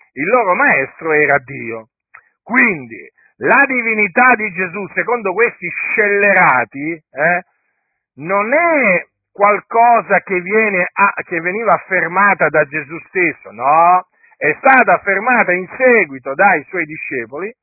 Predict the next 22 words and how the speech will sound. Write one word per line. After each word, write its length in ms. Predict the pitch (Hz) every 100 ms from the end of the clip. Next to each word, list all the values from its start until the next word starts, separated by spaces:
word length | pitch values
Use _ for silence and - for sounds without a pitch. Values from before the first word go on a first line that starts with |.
| _ _ _ _ _ _
per 280 | - 277 226 -
fare 300 | 202 214 233
grande 420 | 180 156 151 147
il 60 |
loro 260 | 135 131 127
maestro. 800 | 123 123 120 113 - 120 120 - _ _ _ _ -
Avete 320 | 127 143 151
capito 400 | 147 151 160 147
allora? 520 | 147 151 135 131 139 _ _ _ -
Sì, 180 | 190 -
sì, 220 | 175 147 -
sì. 260 | 165 113 _ _ _ -
E 120 | 220
così 420 | - 214 151 185 175
anche 380 | 156 165 151
naturalmente 680 | 143 139 151 147 156 185 160
di 140 | 143 139
altre, 600 | 170 170 - 151 139 123 _ _
di 120 | - 156
altre 320 | 185 - 156
dottrine 580 | 139 156 - 220 190 160
bibliche, 800 | 156 220 190 170 185 226 233